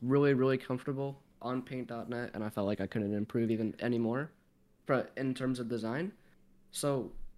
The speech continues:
I ju-, I just took a chance and I tried out, uh, Photoshop after, uh, someone who isn't that active anymore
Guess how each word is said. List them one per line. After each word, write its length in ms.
I 120
ju-, 140
I 180
just 260
took 160
a 40
chance 440
and 100
I 200
tried 300
out, 300
uh, 200
Photoshop 600
after, 540
uh, 280
someone 280
who 120
isn't 240
that 120
active 280
anymore 420